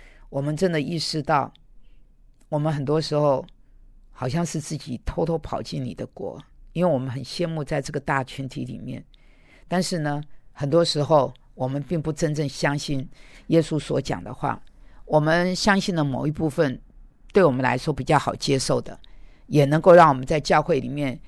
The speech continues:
有一部分人看起来好像是我们也能够一起在那里，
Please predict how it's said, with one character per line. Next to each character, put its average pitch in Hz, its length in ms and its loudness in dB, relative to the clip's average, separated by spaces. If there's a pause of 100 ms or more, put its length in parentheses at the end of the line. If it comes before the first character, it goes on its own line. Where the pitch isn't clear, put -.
(180)
有 143 180 0
一 160 40 2
部 202 220 0
分 185 220 -4
人 135 340 -4 (480)
看 180 220 -4
起 147 100 -4
来 131 100 0
好 131 160 -4
像 156 300 -4
是 147 340 -4 (480)
我 143 200 -2
们 143 160 -4
也 135 160 -2
能 135 180 -4
够 - 220 -2
一 - 80 -6
起 - 520 -4 (760)
在 175 160 -2
那 160 220 2
里， 123 320 -8